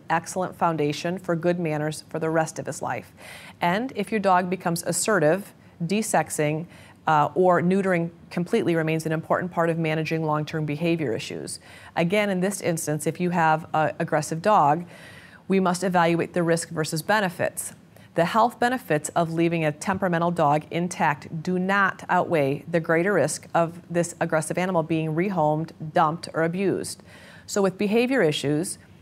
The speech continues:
spaying and neutering is a logical choice. Better to be in a loving home with endocrine disease than being endocrinologically balanced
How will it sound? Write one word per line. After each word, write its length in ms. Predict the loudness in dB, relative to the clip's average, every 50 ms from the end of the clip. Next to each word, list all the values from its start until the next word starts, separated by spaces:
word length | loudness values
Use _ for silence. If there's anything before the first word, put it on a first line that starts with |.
| -20 -20 -20
spaying 400 | -16 -14 -4 0 2 2 4 2
and 100 | 2 2
neutering 340 | 2 2 2 2 2 2 2
is 120 | 0 0 0
a 40 |
logical 520 | -2 0 0 0 0 0 -2 -2 -2 -4 -4
choice. 580 | -4 -4 0 0 0 0 0 -4 -6 -6 -6
Better 360 | -10 -4 0 2 2 4 2 0
to 180 | 0 -2 -2 0
be 120 | 0 0
in 60 | 0 0
a 60 | 2
loving 360 | 4 4 4 4 2 -2 -4
home 440 | -4 -2 0 2 2 2 2 2 0
with 160 | 0 0 2
endocrine 460 | 2 2 2 2 0 -2 0 -2 -2 0
disease 520 | 0 -2 -2 -2 -2 -2 -2 -2 -4 -8 -12 -12
than 240 | -4 -2 0 0 0
being 340 | 0 0 0 0 0 -2 -2
endocrinologically 920 | -2 -2 -2 -2 -2 -2 -2 2 2 2 2 2 0 -2 -2 -2 -2 0
balanced 460 | 2 2 2 2 2 0 -2 -2 -6